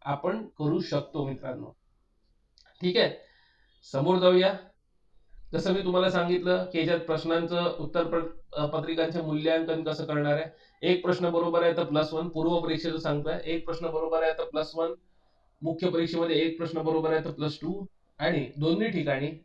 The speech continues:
जर चुकीचं प्रश्न आहे, चुकीचं उत्तर आहे तुमचं, तर पंचवीस टक्के गुण किंवा वन फोर्थ गुण तुमचे कट होणार आहे. ठीक आहे, जर आपण उत्तर सॉल्व्ह नाही केलं, तर त्याचे कोणतेही गुण तुमचे जाणार नाही.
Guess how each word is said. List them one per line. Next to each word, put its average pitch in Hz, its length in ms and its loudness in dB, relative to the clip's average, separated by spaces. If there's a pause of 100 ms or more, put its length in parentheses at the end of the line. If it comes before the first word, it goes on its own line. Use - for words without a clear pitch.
जर 165 160 0
चुकीचं 214 560 -4
प्रश्न 165 280 -4
आहे, 131 280 -2
चुकीचं 208 320 0
उत्तर 185 280 2
आहे 151 100 2
तुमचं, 135 300 -6 (320)
तर 175 100 -4
पंचवीस - 440 -2
टक्के 160 240 -4
गुण 135 280 -6
किंवा 160 180 0
वन 165 260 2
फोर्थ 214 260 2
गुण 147 300 0
तुमचे 143 320 -4 (540)
कट 165 180 4
होणार - 240 -6
आहे. - 100 -10 (880)
ठीक 214 140 -2
आहे, - 260 -2 (1000)
जर 185 240 4
आपण 165 220 4
उत्तर 175 320 2
सॉल्व्ह 165 360 6
नाही 185 100 4
केलं, 185 320 2 (220)
तर 156 120 0
त्याचे 160 260 0
कोणतेही 156 460 0
गुण 156 240 -4
तुमचे 147 280 -2
जाणार 143 320 2
नाही. - 140 -4